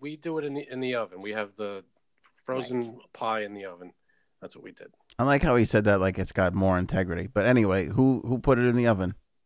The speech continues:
Speaker 1: My wife.
Speaker 3: She did, I bet you. <laughs>
Speaker 1: So what? What's the big deal? What is your argument here?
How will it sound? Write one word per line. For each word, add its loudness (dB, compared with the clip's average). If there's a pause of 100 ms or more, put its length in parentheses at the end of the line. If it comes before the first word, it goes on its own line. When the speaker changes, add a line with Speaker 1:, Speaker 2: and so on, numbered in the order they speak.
(720)
Speaker 1:
My -2
wife. 2
Speaker 3:
She 6
did, 0
I 4
bet -2
you. -6 (260)
<laughs> 4 (1300)
Speaker 1:
So 2
what? 6
What's -2
the 4
big -6
deal? 0 (540)
What 4
is 2
your 4
argument -2
here? -10